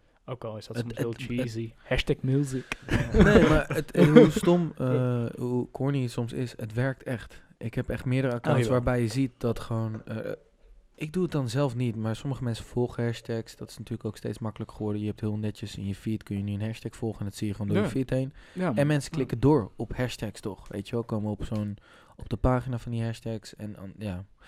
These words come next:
Speaker 2: Maar p-, uiteindelijk komt het bij het feit wat je zegt ook. Het is gewoon, je content moet gewoon goed zijn. En, of goed,
Speaker 1: Ja.
Speaker 2: goed is, eh, dicht bij je product staan.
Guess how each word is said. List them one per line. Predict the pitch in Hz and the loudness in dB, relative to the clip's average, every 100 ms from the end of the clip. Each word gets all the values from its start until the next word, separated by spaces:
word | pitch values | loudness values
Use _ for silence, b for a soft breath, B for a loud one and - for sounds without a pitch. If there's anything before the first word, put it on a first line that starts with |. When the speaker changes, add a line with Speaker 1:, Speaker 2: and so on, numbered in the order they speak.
| B B | B B
Speaker 2:
Maar | 117 120 - - | -2 -2 -4 -12
p-, | 131 - - - | -14 -14 -20 -16
uiteindelijk | - 107 117 143 - | -8 -6 -4 -6 -8
komt | 110 | -12
het | 98 | -8
bij | 101 | -6
het | 101 | -6
feit | - 98 | -6 -6
wat | 95 | -8
je | - | -8
zegt | 95 107 - | -6 -4 -6
ook. | 95 - b b b | -12 -10 b b b
Het | - | -20
is | - | -12
gewoon, | - | -4
je | 101 | -4
content | - 143 92 87 | -4 -6 -6 -12
moet | 87 | -14
gewoon | 87 | -16
goed | 90 98 | -16 -16
zijn. | - 92 - - _ | -16 -18 -20 -20 _
En, | - 123 127 | -6 -4 -6
of | - | -12
goed, | - 147 - _ _ | -10 -10 -10 _ _
Speaker 1:
Ja. | - 185 | -2 -2
Speaker 2:
goed | 143 - | -2 -8
is, | 123 - | -20 -18
eh, | - - - _ | -20 -20 -20 _
dicht | - 123 120 143 - | -20 -14 -2 -2 -2
bij | 117 120 | -2 0
je | 117 | 0
product | - 107 131 | -4 -4 -4
staan. | - 90 | -6 -12